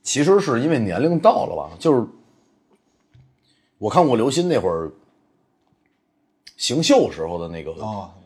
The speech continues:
Speaker 2: 更早一些的。
Speaker 1: 比赛的状态和快男就不一样了，就是我觉得就是一个男人成长了，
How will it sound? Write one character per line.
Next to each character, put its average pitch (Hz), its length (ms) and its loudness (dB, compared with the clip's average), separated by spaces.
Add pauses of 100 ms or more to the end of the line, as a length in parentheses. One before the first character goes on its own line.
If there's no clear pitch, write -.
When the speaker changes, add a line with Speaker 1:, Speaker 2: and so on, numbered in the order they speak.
Speaker 2:
更 117 160 -10
早 85 240 -12
一 90 40 -20
些 123 140 -10
的。 123 140 -6
Speaker 1:
比 95 160 -8
赛 101 280 2
的 87 280 -6
状 95 240 -6
态 80 260 -12
和 107 200 -14
快 113 180 -8
男 87 240 -12
就 98 140 -6
不 101 180 -10
一 82 60 -8
样 - 180 -14
了， - 140 -20 (120)
就 131 140 -8
是 107 160 -10 (1000)
我 120 120 -4
觉 147 60 0
得 196 60 2
就 254 160 6
是 117 80 0
一 - 20 -4
个 110 60 -4
男 107 180 -4
人 135 100 -4
成 131 280 -6
长 131 200 -4
了， - 80 -20